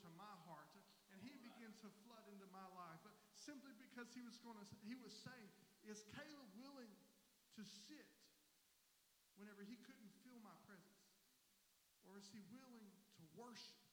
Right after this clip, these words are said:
when he couldn't feel my presence?" I learned a long time ago, no matter how I felt, no matter the pain of my situation or the numbness that I felt in my life, that does not change the value of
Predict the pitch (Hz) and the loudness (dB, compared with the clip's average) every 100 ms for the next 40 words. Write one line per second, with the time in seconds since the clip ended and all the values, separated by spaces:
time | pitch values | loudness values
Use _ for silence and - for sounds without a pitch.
0 | - - - - - - 175 170 175 196 | -16 -18 -20 -20 -16 -2 0 0 0 0
1 | 165 - 190 170 151 151 156 147 - - | 0 -2 -2 -2 -6 -6 -8 -10 -12 -14
2 | - - - - - - - - - - | -16 -16 -16 -14 -14 -16 -18 -18 -20 -8
3 | - 202 226 226 202 190 208 214 208 202 | 4 4 6 2 0 2 4 4 2 0
4 | 202 196 180 185 175 185 214 233 233 226 | -2 -2 -2 0 0 2 2 4 4 4
5 | 208 175 196 156 185 208 - 233 220 - | 2 2 2 4 4 2 0 -2 -2 -6
6 | - - - - - - - 190 226 233 | -12 -14 -16 -18 -18 -20 2 6 8 8
7 | 226 202 180 - 220 233 233 214 185 196 | 6 4 2 0 2 2 2 0 2 2
8 | 196 - - 190 196 214 - 220 196 - | 2 -2 -2 -2 0 -2 -2 -4 -6 -8
9 | - 190 180 180 190 226 220 226 214 220 | -6 0 2 2 4 4 4 2 0 0
10 | - 185 180 170 220 214 208 185 160 180 | 0 0 0 0 -2 -2 -2 0 2 2
11 | 208 214 208 - - - - 208 196 208 | 2 0 -2 -8 -14 -14 4 6 6 2
12 | 214 208 - - 247 220 202 - 170 156 | 6 4 6 8 8 6 2 4 4 8
13 | 220 220 190 160 156 160 | 6 6 2 2 0 -2